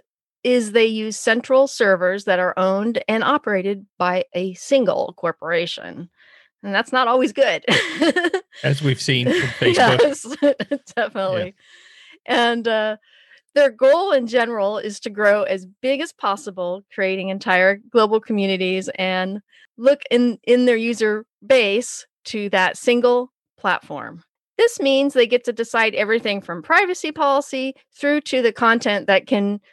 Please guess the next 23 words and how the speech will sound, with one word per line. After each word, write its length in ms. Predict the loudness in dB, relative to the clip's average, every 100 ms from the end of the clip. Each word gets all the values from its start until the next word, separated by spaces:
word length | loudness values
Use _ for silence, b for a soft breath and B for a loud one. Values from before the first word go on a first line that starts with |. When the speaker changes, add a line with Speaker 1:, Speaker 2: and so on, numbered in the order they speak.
| b
Speaker 1:
or 140 | 0 0
cannot 420 | 0 0 0 -2
be 100 | -10
posted. 640 | 0 0 0 -4 -4 -6 -16
Mm, 540 | -8 -4 -4 -4 -6 -6
not 220 | -8 -4
good. 240 | -6 -6 _
<laughs> 500 | _ _ -20 -16 -2
They 440 | 2 4 6 6
have 200 | 6 4
the 120 | 4 4
ability 460 | 6 6 6 2
to 100 | -6
take 240 | 0 0 2
away 300 | 0 0 0
your 240 | -2 -2
entire 420 | -4 -4 -2 -2
means 360 | -4 -8 -8 -10
of 140 | -12
communication 720 | -12 -12 -10 -2 -2 -2 -8 -8
with 180 | -8
one 240 | 0 0 2
ill-informed 880 | 0 0 0 -2 -4 -2 -2 -4